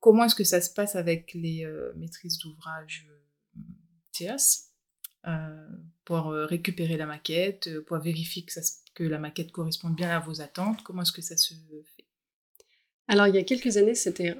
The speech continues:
Speaker 2: relativement simple de récupérer ces maquettes, euh, de, de maîtres d'ouvrage tiers. Euh, on, c'est à la signature de, de la promesse de vente, en fait, que
Speaker 1: Mhm.
Speaker 2: nous, en tant qu'aménageurs, on, on leur im-, enfin, c'est pas qu'on leur impose, mais on leur, on leur transmet un cahier des charges un petit peu technique,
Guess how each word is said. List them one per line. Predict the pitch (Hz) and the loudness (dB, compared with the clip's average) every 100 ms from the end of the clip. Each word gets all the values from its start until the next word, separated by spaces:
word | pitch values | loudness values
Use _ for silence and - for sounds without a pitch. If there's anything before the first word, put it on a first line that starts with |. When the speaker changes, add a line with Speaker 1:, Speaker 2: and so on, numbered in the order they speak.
| - 180 | -8 -2
Speaker 2:
relativement | 220 - 233 208 202 | 0 2 2 4 4
simple | 202 226 214 - - | 4 2 0 -4 -8
de | 196 180 165 | -6 -4 -6
récupérer | - 214 196 202 | -8 0 2 2
ces | - 196 | 4 4
maquettes, | 180 185 196 196 | 4 4 2 2
euh, | 190 175 | 0 0
de, | 170 175 165 170 - | 0 -2 -4 -6 -8
de | 202 - 233 | -6 -4 -2
maîtres | 202 - | 0 2
d'ouvrage | 185 185 175 - | 4 4 4 6
tiers. | - 226 - - - - - - 214 | 6 4 2 -6 -12 -12 -14 -2 2
Euh, | 180 175 170 175 170 175 - 180 - - - | 4 6 6 6 4 2 -2 -6 -8 -2 4
on, | 196 185 185 185 185 | 6 6 4 0 0
c'est | - 202 | 8 10
à | 185 | 12
la | 185 | 10
signature | 190 220 202 196 220 202 | 8 10 10 8 6 4
de, | 185 175 170 170 170 175 | 4 2 2 0 -4 -6
de | 170 214 190 | -14 -10 -8
la | |
promesse | - 196 196 | 0 4 6
de | 180 | 6
vente, | 190 214 | 6 4
en | - | 2
fait, | 208 202 214 | -2 -2 0
que | 185 | 0
Speaker 1:
Mhm. | 165 170 | 2 4
Speaker 2:
nous, | 196 | 4
en | 190 | 4
tant | 196 | 0
qu'aménageurs, | 185 175 175 170 202 202 | -2 -4 -2 0 0 -2
on, | 170 165 160 180 - | -6 -8 -12 -18 -12
on | |
leur | 180 175 | -8 -6
im-, | 180 294 - _ | -8 -10 -14 _
enfin, | - 170 | -2 -2
c'est | - | -2
pas | 190 | -4
qu'on | 190 | 0
leur | 165 165 | 0 -2
impose, | 185 214 202 | 0 4 6
mais | 180 165 | 4 2
on | 160 | -4
leur, | 165 170 180 - - - _ | -10 -14 -18 -20 -20 -20 _
on | - | -2
leur | 170 | 2
transmet | - - 220 | 4 8 8
un | 202 175 | 6 6
cahier | 180 185 | 4 6
des | 185 | 6
charges | 202 196 | 6 4
un | 185 | 0
petit | 170 - | -2 4
peu | 196 | 6
technique, | 196 - 214 214 | 6 4 2 2